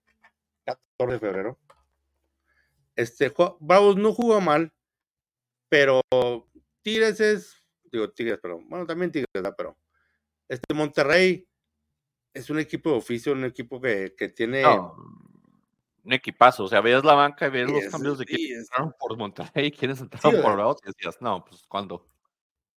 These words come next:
Speaker 1: Sí, la, la banca de, la banca de Monterrey, o sea, puede ser titular en casi toda la Liga M X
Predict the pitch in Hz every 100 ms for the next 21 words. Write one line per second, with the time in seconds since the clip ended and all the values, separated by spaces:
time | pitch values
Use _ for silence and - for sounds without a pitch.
0 | _ _ _ - 196 165 143 139 151 190
1 | 220 208 160 131 139 170 240 226 160 139
2 | 135 131 185 160 131 - 139 143 165 160
3 | 165 147 127 139 151 135 104 _ _ _
4 | _ _ _ _ - 190 170 175 170 156
5 | 151 156 139 131 127 151 156